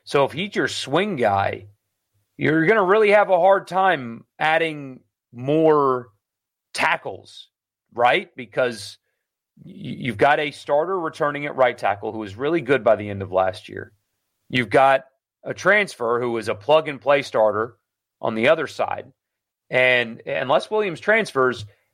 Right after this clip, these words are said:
you've got a starter that will be your swing guy at tackle as well. I mean, how, how many guys are, are you gonna get to come in to where they do that? And they've already added a guard. I, I expect them to con-,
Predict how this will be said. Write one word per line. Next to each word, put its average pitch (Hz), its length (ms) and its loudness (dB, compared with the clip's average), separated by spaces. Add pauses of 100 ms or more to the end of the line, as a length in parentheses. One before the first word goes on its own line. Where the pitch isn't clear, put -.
(140)
you've 131 220 -4
got 156 240 4
a 147 140 -2
starter 131 640 0 (260)
that 143 160 2
will 131 120 -6
be 135 120 -10
your 127 200 -6
swing 196 380 -6
guy 110 440 0
at 127 180 0
tackle 127 360 -2
as 101 120 -16
well. 151 320 2
I - 60 -4
mean, 117 160 -8
how, 139 260 0
how 156 180 -2
many 196 180 -12
guys 151 380 2
are, 131 80 -4
are 127 180 -8
you 127 120 -12
gonna 123 180 -10
get 131 280 -4
to 123 60 -14
come 117 260 -2
in 123 400 -2 (460)
to 131 80 0
where 120 480 4 (520)
they 117 160 -4
do 160 280 -4
that? - 300 -8 (460)
And - 280 -4
they've 123 300 0
already 170 240 4
added 156 220 0
a 120 60 -10
guard. 110 360 -4
I, 69 140 -6
I 135 200 -4
expect 143 460 -2
them 127 200 -2
to 123 140 -8
con-, 104 260 -8